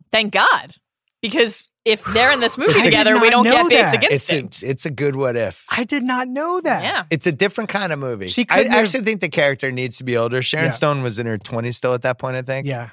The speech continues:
Speaker 2: it has to be.
Speaker 3: Um,
Speaker 2: It doesn't work. It doesn't work with, it, it has to work with a person who's Michael. Like, the, think about this. This is the thing that doesn't happen now. Like,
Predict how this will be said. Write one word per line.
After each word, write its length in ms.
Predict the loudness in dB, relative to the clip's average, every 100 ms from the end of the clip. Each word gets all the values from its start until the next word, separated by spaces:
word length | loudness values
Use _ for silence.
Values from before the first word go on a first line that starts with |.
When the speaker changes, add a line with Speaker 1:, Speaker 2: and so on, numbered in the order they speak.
| -10
Speaker 2:
it 80 | -4
has 240 | -2 -2
to 100 | -2
be. 60 | 0
Speaker 3:
Um, 260 | 0 -2
Speaker 2:
It 80 | -4
doesn't 320 | -2 0 -2
work. 240 | -2 -2 -2
It 100 | -2
doesn't 300 | 2 2 2
work 240 | 0 0 -2
with, 160 | -8 -8
it, 100 | -10 -4
it 60 |
has 200 | -2 -2
to 80 | -2
work 320 | -2 -2 -2
with 100 | -4
a 60 | -4
person 380 | -2 -4 -2 -6
who's 100 | -4
Michael. 300 | -6 -6 -4
Like, 200 | -2 0
the, 100 | -2
think 340 | -4 _ -2 0
about 240 | 0 4
this. 380 | 2 2 -4 -18 _
This 80 | -2
is 40 | -2
the 20 |
thing 120 | 0
that 60 | -2
doesn't 140 | 0
happen 240 | -2 -2
now. 180 | -8 -14 _ _ _ _ _ _
Like, 260 | 0 0